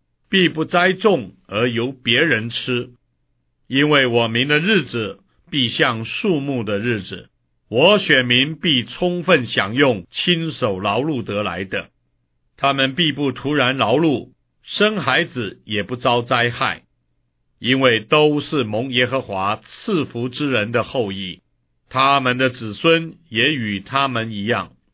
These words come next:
他们尚未呼求，我就应允；正说话的时候，我就垂听。豺狼必与羊羔同食，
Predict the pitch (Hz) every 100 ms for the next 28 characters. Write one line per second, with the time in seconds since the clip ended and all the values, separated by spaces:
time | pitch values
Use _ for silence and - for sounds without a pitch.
0 | _ _ _ _ _ _ 107 117 113 120
1 | 123 170 127 117 117 110 - 98 - 117
2 | 110 120 151 - 107 117 113 180 139 123
3 | 120 101 95 85 - _ _ _ _ _
4 | _ - 170 135 120 196 202 180 147 120
5 | 113 123 107 143 110 82 _ _ 127 120
6 | 107 104 151 113 - 110 120 139 143 147
7 | _ _ _ _ _ _ _ - - 165
8 | 208 160 175 165 170 120 107 95 101 120
9 | 185 190 202 196 - 113 143 - 95 92
10 | 120